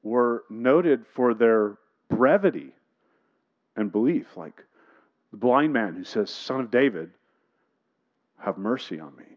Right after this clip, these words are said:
I, I actually like the centurion because the centurion comes to have Jesus, um, you know, do this healing for his son. And he says, Jesus asked him, he says, "Shall I come and heal him?"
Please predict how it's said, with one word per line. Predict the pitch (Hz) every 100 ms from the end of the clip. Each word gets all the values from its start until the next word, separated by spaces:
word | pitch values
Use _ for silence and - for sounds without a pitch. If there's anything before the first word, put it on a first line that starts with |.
| _ _ _ _ _ _ _ _ _ _ _ _ _ _ _ _ -
I, | - 208 -
I | 175
actually | 214 - 165
like | 135 127 127
the | -
centurion | - 120 - 180 180 135
because | 117 123 127 113
the | 117
centurion | - 120 - 190 208 165
comes | - 127 120 120 -
to | 131
have | - 127 117 110 - _ _
Jesus, | - 160 139 131 110 - - _ _ _
um, | 139 127 117 110 107 _ _ _ _ _ _ _ _ _ _ _ _ _ _ _ _ _ _ _ _ 135 _ -
you | 156
know, | 127
do | 117 147
this | 135 -
healing | - 190 165
for | 120 127
his | 113
son. | 214 214
And | 151
he | 110 156
says, | - 185 160 139 - _ - - _
Jesus | - 254 202 -
asked | - 233 -
him, | 147
he | 143
says, | 175
"Shall | 160 - 185
I | 160
come | - 240 233
and | 120
heal | 110 131 151
him?" | 196 233